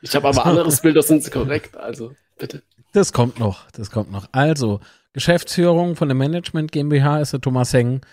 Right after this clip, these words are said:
Speaker 2: Und das war's halt im Prinzip schon. So.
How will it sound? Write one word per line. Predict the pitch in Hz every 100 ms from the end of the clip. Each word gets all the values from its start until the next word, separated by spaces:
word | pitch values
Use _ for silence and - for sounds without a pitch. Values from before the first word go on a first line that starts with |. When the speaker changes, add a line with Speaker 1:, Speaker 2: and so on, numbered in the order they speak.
| _ _ _
Speaker 2:
Und | 120
das | 131 -
war's | 113 123
halt | 135
im | 113 104
Prinzip | 104 - 95
schon. | - 65 - _ _ _ _ _ _ _ _ _ _ _ _ _ _ _ -
So. | -